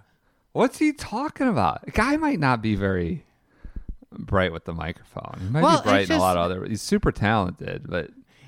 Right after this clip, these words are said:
Speaker 2: he's got a very, obviously a very contentious relationship with the media at this point.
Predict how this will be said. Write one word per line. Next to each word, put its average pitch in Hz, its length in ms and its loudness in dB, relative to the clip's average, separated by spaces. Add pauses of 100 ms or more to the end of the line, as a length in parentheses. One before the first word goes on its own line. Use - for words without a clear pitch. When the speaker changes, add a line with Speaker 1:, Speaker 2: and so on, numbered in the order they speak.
Speaker 2:
he's 226 280 -6
got 269 180 0
a 240 40 -2
very, 208 440 2
obviously 180 640 0
a 143 60 0
very 135 420 0
contentious 139 640 -4
relationship 117 720 -6
with 110 160 -14
the 110 60 -14
media 101 500 -10
at 107 100 -20
this 117 220 -12
point. 101 360 -14